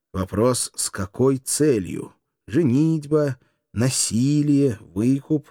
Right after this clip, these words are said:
шантаж. Пока мне почему-то представлялась самой конструктивной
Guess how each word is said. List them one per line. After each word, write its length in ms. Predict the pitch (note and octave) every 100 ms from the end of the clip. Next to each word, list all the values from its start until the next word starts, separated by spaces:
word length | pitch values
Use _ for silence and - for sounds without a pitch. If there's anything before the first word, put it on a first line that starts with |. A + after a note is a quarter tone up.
| _
шантаж. 880 | - G#2 D#2+ - G2 A2+ C3+ - - _ _ _ _ _ _ _ _ _ _ -
Пока 300 | F#2+ G#2 C3+
мне 180 | D#3+ D3+
почему-то 420 | - C3 D3 C#3
представлялась 800 | B2+ A#2+ - B2 A#2 C#3+ C#3 B2
самой 460 | - B2+ C3+ B2+
конструктивной 1040 | - A2 - G#2+ G2 - G3 E3+ A#2 G2